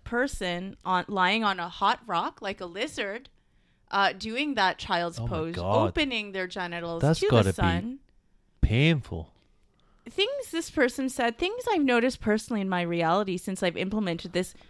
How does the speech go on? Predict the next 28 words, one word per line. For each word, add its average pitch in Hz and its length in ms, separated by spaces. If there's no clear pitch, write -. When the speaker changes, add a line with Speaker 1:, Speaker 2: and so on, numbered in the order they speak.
Speaker 1:
sunshine 180 680
emoji. 170 440
Surges 523 500
of 214 140
energy 294 440
almost 262 360
immediately. 220 760
Sunshine 175 640
emoji. 170 560
Better 226 320
sleep. - 480
Sun 160 400
emoni-, 165 540
o-, 165 180
emoji. 175 540
Better 403 280
connection 339 500
to 294 140
my 247 200
capital 196 580
S 202 200
sexual 226 680
energy 180 480
and 185 100
control 233 340
of 233 80
my 208 140
capital 180 580